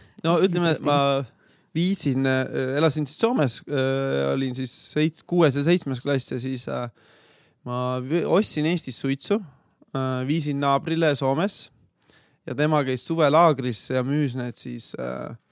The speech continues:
Speaker 1: äh, ma ei mäleta, nelja-viiekordse hinnaga nagu maha ja siis jaotasime tulu ilusti,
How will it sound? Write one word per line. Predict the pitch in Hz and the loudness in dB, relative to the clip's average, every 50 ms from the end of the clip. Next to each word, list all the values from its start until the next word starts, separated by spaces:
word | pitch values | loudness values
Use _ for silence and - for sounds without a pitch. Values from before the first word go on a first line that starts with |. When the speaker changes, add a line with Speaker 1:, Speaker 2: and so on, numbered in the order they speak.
| _ _ _ _ _ _ _ _ _ _ _ - | _ _ _ _ _ _ _ _ _ _ _ -10
Speaker 1:
äh, | - 120 120 120 120 120 120 120 123 123 123 123 | -8 -6 -4 -4 -4 -2 -2 -2 -2 -2 -2 -4
ma | 123 123 | -4 -2
ei | 127 135 | -2 0
mäleta, | 135 127 123 - - 143 | 0 0 -2 -2 0 4
nelja-viiekordse | 156 160 151 143 135 151 156 139 127 135 127 - - 147 | 4 6 6 6 6 6 4 4 4 2 -2 0 0 0
hinnaga | 143 139 131 123 123 123 | 2 2 0 0 -2 -2
nagu | 123 123 127 147 | -4 -2 0 2
maha | 185 220 202 151 135 - - _ _ _ _ _ _ - | 4 6 6 4 4 2 -6 _ _ _ _ _ _ -10
ja | - 139 127 | -6 -6 -4
siis | 120 123 120 - | -4 -4 0 2
jaotasime | 151 139 135 - 139 117 127 131 127 | 2 2 2 0 -4 -4 -2 -2 0
tulu | 120 - 165 156 139 135 | 2 4 4 6 6 6
ilusti, | 127 123 127 123 - - - 120 | 6 4 2 -2 -4 -10 -10 -10